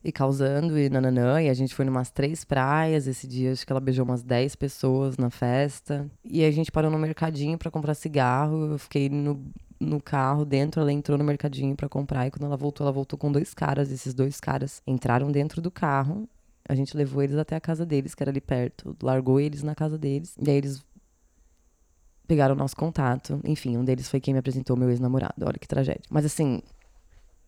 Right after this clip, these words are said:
você entende que poderia dar muita merda isso? Mas essas eram as coisas que a gente gostava de fazer quando a gente se juntava. A gente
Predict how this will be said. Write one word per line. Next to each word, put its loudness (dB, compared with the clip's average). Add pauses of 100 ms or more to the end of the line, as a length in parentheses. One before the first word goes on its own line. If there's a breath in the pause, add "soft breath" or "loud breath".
(600)
você -2
entende 2
que -16
poderia 4
dar 6
muita 0
merda 2
isso? -4 (1200 loud breath)
Mas 0
essas -4
eram -2
as -8
coisas -6
que -6
a 0
gente -8
gostava -8
de -12
fazer -6
quando -4
a -2
gente -6
se -4
juntava. -2
A 2
gente -2